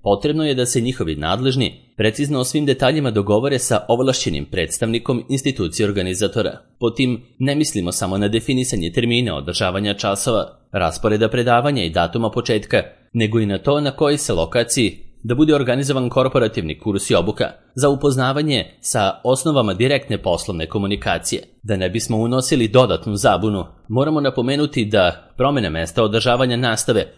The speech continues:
može biti dozvoljena samo u slučaju da treba određeni broj zaposlenih u nekoj kompaniji časove da pohađaju i naravno ukoliko u toj kompaniji budu obezbeđeni propisani uslovi za sprovođenje edukacije. Podrazumeva se da će o tome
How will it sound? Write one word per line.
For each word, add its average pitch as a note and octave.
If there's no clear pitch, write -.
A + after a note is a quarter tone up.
može C#3+
biti D3
dozvoljena B2+
samo C3+
u F#2
slučaju A2
da A2+
treba C3+
određeni C3
broj E2
zaposlenih A#2
u C#3+
nekoj C#3
kompaniji A#2+
časove G2+
da D2+
pohađaju G2
i G#2
naravno B2+
ukoliko C#3+
u B2
toj C3+
kompaniji G2+
budu B2+
obezbeđeni C3
propisani C3+
uslovi A2+
za G2
sprovođenje G2+
edukacije. G#2
Podrazumeva A2+
se A#2+
da A2+
će A2+
o G#2
tome A2+